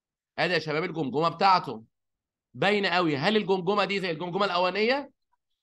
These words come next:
الجمجمة الأولانية كان باين قوي فيها ايه؟ الفرونت تيث اللي هما السنتين اللي قدام.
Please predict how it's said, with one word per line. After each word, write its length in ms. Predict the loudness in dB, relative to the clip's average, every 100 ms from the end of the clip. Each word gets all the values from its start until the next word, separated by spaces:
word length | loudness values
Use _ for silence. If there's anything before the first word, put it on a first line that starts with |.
| -8
الجمجمة 360 | -4 -2 0
الأولانية 380 | 0 2 0 0
كان 180 | -2 0
باين 200 | 0 0
قوي 220 | 0 0
فيها 260 | 0 2 4
ايه؟ 440 | 4 2 0 -6 _ _ _ _ _ _ _ -4
الفرونت 460 | -4 0 0 2
تيث 640 | 0 0 -2 -2 -4 -8
اللي 160 | -6 -2
هما 100 | 0
السنتين 420 | 0 -2 -2 0
اللي 120 | 0
قدام. 440 | -2 -2 0 0